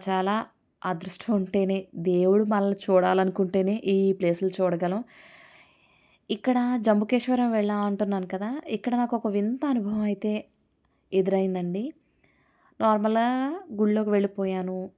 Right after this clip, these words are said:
అటు ఇటు చూసుకుంటూ వెళ్ళాను. వీడియోస్ are not allowed కాబట్టి తీయలేదు, కానీ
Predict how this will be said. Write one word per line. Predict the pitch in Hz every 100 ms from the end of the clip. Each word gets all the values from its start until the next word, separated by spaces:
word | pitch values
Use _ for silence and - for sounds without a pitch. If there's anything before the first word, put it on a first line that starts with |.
| _
అటు | 185 180 180
ఇటు | 175 185 185
చూసుకుంటూ | 190 208 202 196 196 190 202 190 - _ _ _ _ _ _ _ _ _ -
వెళ్ళాను. | 214 208 202 277
వీడియోస్ | 381 247 226 220 233 240 226
are | 220
not | 208
allowed | 214 208 202
కాబట్టి | 196 196 196 190 277
తీయలేదు, | 277 208 202 196 190
కానీ | 190 185 226 349